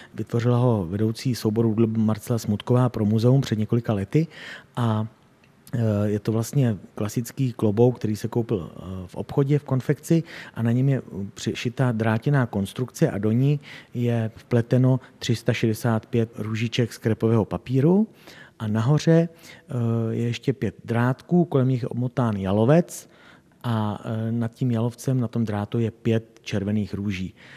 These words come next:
To všechno má svoji symboliku, těch pět růží značí pět ran Krista Pána, jalovec má značit trnovou korunu Krista Pána a dole ještě, eh,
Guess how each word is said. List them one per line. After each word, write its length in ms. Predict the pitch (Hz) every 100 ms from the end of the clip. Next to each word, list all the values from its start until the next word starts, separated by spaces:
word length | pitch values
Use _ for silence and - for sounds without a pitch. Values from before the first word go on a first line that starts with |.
| -
To 100 | -
všechno 280 | - 117 131
má 160 | 123 113
svoji 240 | 117 98
symboliku, 720 | - 113 131 147 147 151 143 - -
těch 200 | - -
pět 220 | 127 113
růží 300 | 113 107 113
značí 360 | 110 107 - 113
pět 260 | - 101
ran 180 | 107 110
Krista 360 | 104 107 - 95
Pána, 500 | 98 98 110 117 113 - -
jalovec 520 | 101 98 110 113 113 110
má 200 | 104 98
značit 320 | 107 - - -
trnovou 380 | 104 117 120 123
korunu 340 | 143 139 139
Krista 340 | - 131 - 131
Pána 460 | 135 123 127 127 - - - -
a 80 | 113
dole 240 | 107 120 -
ještě, 280 | - -
eh, 220 | 120 -